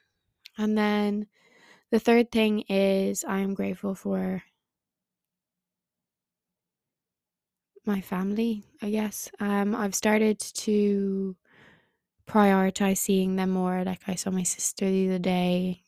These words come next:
my mom, my d-, my dad is actually away at the moment, um, my brother, and then my grandparents, yeah. I'm grateful I have both my grandparents still, even though it can be hard at times, but I'm very happy, um, for that.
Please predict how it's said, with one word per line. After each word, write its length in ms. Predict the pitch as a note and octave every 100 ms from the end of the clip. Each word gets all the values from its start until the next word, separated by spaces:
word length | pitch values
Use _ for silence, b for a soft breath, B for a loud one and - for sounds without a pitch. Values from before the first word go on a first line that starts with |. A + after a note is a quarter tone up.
| -
my 140 | F#3
mom, 360 | F3+ F3+ F3+ F3+
my 100 | F#3
d-, 120 | - _ -
my 100 | F#3
dad 260 | F#3 F#3 F#3
is 120 | F#3
actually 520 | F3+ - G3 F#3+ F3+ B B B B -
away 260 | G#3 G#3
at 80 | G#3+
the 80 | G#3+
moment, 540 | G#3 G3+ G3+ G3+ - - F#3
um, 440 | F#3 F3+ F3+ F#3+ -
my 120 | F#3
brother, 360 | F#3 F3+ F3+ F3+ _ _ -
and 200 | F#3 F#3+
then 480 | F#3 F3+ F3+ F#3 F3+ _ -
my 80 | F#3+
grandparents, 640 | F3 F#3+ - - F#3 - -
yeah. 160 | G3 F#3+ _ B B B B B
I'm 100 | G#3+
grateful 320 | G#3+ G3+ F#3+
I 60 | F#3
have 420 | F#3+ F#3 F3+ - _ -
both 200 | G3+ F#3+
my 80 | F#3+
grandparents 540 | F#3 F#3 F#3 F3+ -
still, 340 | - F#3 F#3 - b b b b
even 180 | A#3+ A#3
though 100 | A3
it 60 |
can 100 | A#3
be 60 | A#3
hard 200 | A3 G#3+
at 80 | G#3+
times, 380 | G#3+ G#3 F#3+ -
but 300 | G3 F#3 - _ _ - _ _ _
I'm 200 | G3+ G3
very 160 | F#3+ F#3+
happy, 420 | F#3 F#3 F#3+ F#3 -
um, 720 | A#3 F#3+ F#3+ F#3 F#3 F#3 F#3 F3
for 240 | - G3+
that. 260 | F#3+ G3+